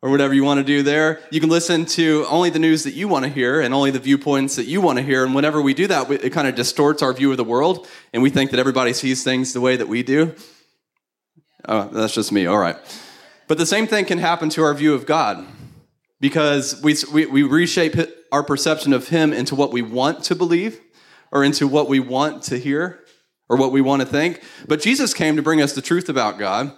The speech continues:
and his plan for us, and it rarely agrees with what culture is telling you. And often what Jesus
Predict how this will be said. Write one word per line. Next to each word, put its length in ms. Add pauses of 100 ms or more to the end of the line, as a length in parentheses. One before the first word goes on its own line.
(300)
and 100
his 160
plan 300
for 180
us, 320 (260)
and 140
it 40
rarely 420
agrees 360
with 120
what 160
culture 340
is 100
telling 300
you. 160 (1040)
And 100
often 240
what 160
Jesus 720